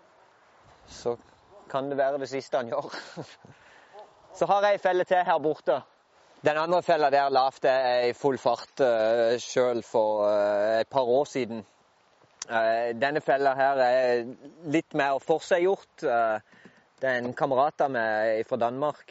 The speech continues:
ikke Bjørn, men fetteren til Bjørn, Erik. <laughs> Han har jeg hatt en liten beskrivelse av før, eh, i forbindelse med beverjakta. Ehm, han lavte denne fella til meg.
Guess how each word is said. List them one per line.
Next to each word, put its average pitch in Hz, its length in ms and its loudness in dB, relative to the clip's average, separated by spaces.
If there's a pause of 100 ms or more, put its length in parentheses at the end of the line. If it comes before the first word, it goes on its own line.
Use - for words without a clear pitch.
(160)
ikke 143 320 -6
Bjørn, 147 300 0 (100)
men 117 240 -6
fetteren 170 400 -4
til 156 140 -6
Bjørn, 175 320 0 (100)
Erik. 156 400 -2 (560)
<laughs> - 920 -20
Han 131 100 -4
har 147 240 -2
jeg 160 240 -2
hatt 147 160 -4
en 151 80 -4
liten 135 240 -4
beskrivelse 139 680 -4
av 123 200 0
før, 147 300 0 (100)
eh, 120 560 0
i 120 80 -4
forbindelse 127 400 -4
med 120 160 0
beverjakta. 123 640 0 (1080)
Ehm, 110 380 0 (400)
han 180 260 0
lavte 151 300 2
denne 139 180 0
fella 123 320 2
til 117 160 0
meg. 104 220 -4